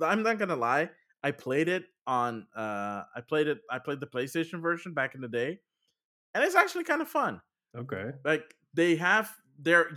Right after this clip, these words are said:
Speaker 1: unique takes. So, exa-, for example, uh, when you're picking up weapons, it's like magic spells from, of course, Final Fantasy. But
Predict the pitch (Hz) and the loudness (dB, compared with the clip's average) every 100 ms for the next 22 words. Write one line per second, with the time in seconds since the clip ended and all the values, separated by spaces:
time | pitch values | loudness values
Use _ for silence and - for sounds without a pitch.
0 | 123 160 151 165 165 - 156 180 - - | -8 -6 -4 -6 -8 -2 -2 -2 -6 -18
1 | _ _ _ - 156 127 143 139 - 147 | _ _ _ -4 -2 -2 -2 -4 -4 -4
2 | 123 143 147 156 143 131 - 120 113 113 | -4 -4 -2 0 0 -2 -6 -4 -2 -4
3 | 143 143 160 156 139 127 107 131 - 208 | -6 -6 -6 -6 -8 -8 -4 -4 -4 -6
4 | 220 - _ _ _ - 135 - 131 120 | -8 -12 _ _ _ -10 -8 -4 -2 -4
5 | 107 120 135 143 - - 127 127 135 - | -4 -6 -4 -6 -10 -8 -4 -4 -6 -6
6 | 123 110 104 _ 120 - 120 110 - 107 | -6 -6 -10 _ -14 -8 -8 -8 -8 -10
7 | 92 113 131 147 202 240 _ _ _ _ | -8 -8 -6 -6 -8 -10 _ _ _ _
8 | _ _ - 147 143 | _ _ 0 0 0